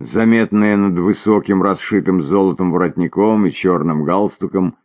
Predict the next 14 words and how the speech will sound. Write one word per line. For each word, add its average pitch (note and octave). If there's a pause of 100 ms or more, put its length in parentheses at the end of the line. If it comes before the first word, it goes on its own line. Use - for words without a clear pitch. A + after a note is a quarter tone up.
(260)
заставляли F#2
его F2+
поворачиваться F2
всем D#2+
телом, A#2 (460)
но F#2+
это C#3
даже B2
как-то A#2
гармонировало F#2+
с -
его C#2+
массивной D2
фигурой. A#1